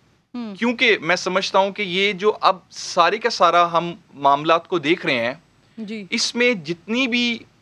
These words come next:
Speaker 2: हमारे इस, अ, हमारे मुल्क के अंदर जो sites इस्तेमाल हो रही हैं या applications इस्तेमाल हो रही हैं, जो पॉपुलर sites
Speaker 1: Hmm,
Speaker 2: हैं,
Speaker 1: हम्म।
Speaker 2: ये सब foreign sites इस्तेमाल हो रही हैं।
Speaker 1: सही, आप कह रहे हैं
Speaker 2: तो
Speaker 1: कि ये वक्त
Speaker 2: हमारे
Speaker 1: की ज़रूरत
Speaker 2: पास
Speaker 1: है कि हम इस पर ध्यान दें, लेकिन आपकी बात से मुझे ये समझ आया कि it means कि हमारी priority में शामिल ही नहीं है ना।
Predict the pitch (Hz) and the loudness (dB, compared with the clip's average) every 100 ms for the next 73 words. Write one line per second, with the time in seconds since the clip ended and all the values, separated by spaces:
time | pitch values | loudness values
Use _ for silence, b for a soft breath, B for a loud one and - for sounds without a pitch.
0 | - 160 151 156 180 180 - 151 _ 135 | -4 2 4 4 2 -4 -12 -14 _ 4
1 | 139 151 151 170 175 233 233 202 180 170 | 4 4 2 4 -2 -2 -2 0 0 0
2 | 170 147 143 165 - 151 139 139 143 143 | 2 2 2 -6 -6 2 4 4 2 0
3 | 156 165 170 151 185 185 185 214 185 175 | 0 0 0 0 -4 -6 -6 -4 -6 -6
4 | 151 139 147 185 233 240 262 254 247 214 | 2 2 4 0 -4 0 0 4 4 4
5 | - _ _ - 160 147 240 107 95 _ | -8 _ _ 2 2 2 -6 -8 -8 _
6 | 233 190 - - 240 - 277 - _ 170 | -14 -14 -18 -6 -4 2 2 2 _ 0
7 | 170 185 156 135 - 151 143 117 107 95 | 0 2 2 2 -4 -6 -2 0 -2 -6
8 | 73 73 - - 311 277 285 339 381 349 | -12 -14 -16 -2 -2 4 4 4 4 4
9 | 403 427 285 359 311 320 - - 381 370 | 6 6 6 4 4 6 4 4 2 4
10 | 359 359 320 359 392 403 349 370 349 381 | 6 6 6 4 4 4 4 4 2 2
11 | 330 277 269 311 294 359 285 320 370 339 | 2 6 6 6 4 2 4 4 6 4
12 | 339 294 285 359 330 339 339 311 311 320 | 4 4 4 2 -2 0 0 2 6 4
13 | 311 330 - 269 302 247 381 427 403 349 | 4 -4 -8 -12 -10 -8 -6 0 4 4
14 | 349 370 311 302 370 381 370 320 349 381 | 4 4 4 6 4 2 4 4 4 0
15 | 320 262 277 349 | 0 -2 0 -2